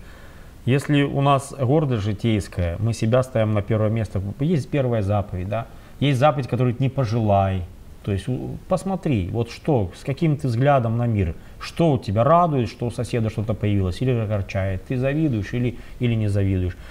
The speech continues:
И вот когда размышляешь над Божьими заповедями, Бог подсказывает, как Илья тебе говорил, Дух Святой стучится и говорит тебе:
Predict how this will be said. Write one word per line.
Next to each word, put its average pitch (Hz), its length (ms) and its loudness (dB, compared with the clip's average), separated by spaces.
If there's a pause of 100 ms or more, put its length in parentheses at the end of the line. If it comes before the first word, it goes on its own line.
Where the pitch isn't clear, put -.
(180)
И 156 100 4
вот 165 200 2
когда 165 160 -2
размышляешь 165 500 0
над 160 100 0
Божьими 156 360 0
заповедями, 139 800 0
Бог 143 300 -2
подсказывает, 156 540 -4
как 107 160 -6
Илья 104 180 0
тебе - 120 -8
говорил, 98 200 -2
Дух 127 160 -2
Святой 135 280 -6
стучится - 520 -6
и 127 100 -4
говорит 156 400 -6
тебе: 123 200 -8